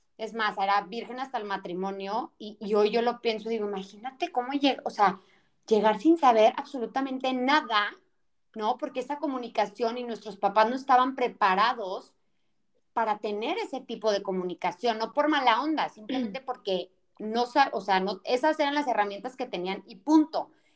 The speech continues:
Speaker 1: Entonces, me encantó y por eso quise hablar hoy de cómo guiar a la mujer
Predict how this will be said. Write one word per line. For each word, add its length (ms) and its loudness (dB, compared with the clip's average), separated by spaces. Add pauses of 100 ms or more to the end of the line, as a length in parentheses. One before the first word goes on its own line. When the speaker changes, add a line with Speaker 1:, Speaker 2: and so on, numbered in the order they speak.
(140)
Speaker 1:
Entonces, 640 2
me 220 -4
encantó 640 4
y 120 -8
por 180 -6
eso 240 -10
quise 240 -4
hablar 440 6
hoy 440 0 (460)
de 440 0 (540)
cómo 600 0 (720)
guiar 440 4
a 80 4
la 120 0
mujer 600 -4